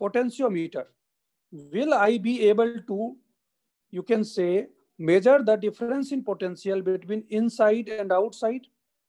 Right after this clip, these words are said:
Can I do that? Hariharan is saying yes. Shraddha, is it like that? If I will insert a electrode over here and one on the surface and connect them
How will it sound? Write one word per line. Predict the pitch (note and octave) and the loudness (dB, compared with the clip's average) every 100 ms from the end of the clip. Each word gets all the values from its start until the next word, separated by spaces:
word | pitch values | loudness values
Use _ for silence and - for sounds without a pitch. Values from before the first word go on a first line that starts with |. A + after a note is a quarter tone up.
| _ _ - | _ _ -8
Can | F#3 | -2
I | A3 | -2
do | A3 A#3 | 0 0
that? | A#3+ D4 _ _ _ _ _ _ _ _ _ _ _ _ _ _ _ _ _ _ _ _ _ _ _ _ - | 0 0 _ _ _ _ _ _ _ _ _ _ _ _ _ _ _ _ _ _ _ _ _ _ _ _ -4
Hariharan | F3+ A3 A#3+ A#3+ | 0 2 2 -2
is | - | -4
saying | B3 A3 G3+ | -4 -4 0
yes. | F#3 D#3 - - - | 0 0 -4 -20 -8
Shraddha, | F#3+ G3 B3 E4 - _ _ _ _ _ _ _ _ _ _ _ _ _ | -6 -2 -2 -4 -8 _ _ _ _ _ _ _ _ _ _ _ _ _
is | F3+ A3+ | -8 -6
it | C4+ | 0
like | C4 A#3+ | 0 2
that? | C#4 D4 - _ | 2 2 -2 _
If | G3+ G3 | -14 0
I | G#3 | 0
will | A#3+ C#4 | 2 2
insert | C4 - C4+ C#4+ C#4 | 0 0 0 0 0
a | A#3 C#4 D4+ | 0 0 -4
electrode | G#3+ - - C#4 B3+ | -8 -10 -4 -2 0
over | B3+ B3 | 0 0
here | G3 F#3+ G3 A#3 D4+ _ _ _ _ _ E3 | -2 0 2 0 -2 _ _ _ _ _ -12
and | E3+ | -6
one | F3+ B3+ | -2 0
on | C4+ B3+ | 2 2
the | B3 | 0
surface | A3+ A3 - G3 G#3+ - - _ _ _ _ | 0 0 -2 -8 -8 -12 -20 _ _ _ _
and | - F#3 | -16 -16
connect | - A3 C4+ C#4 C4+ | -4 0 2 2 0
them | G#3+ B3+ C4 | 0 2 0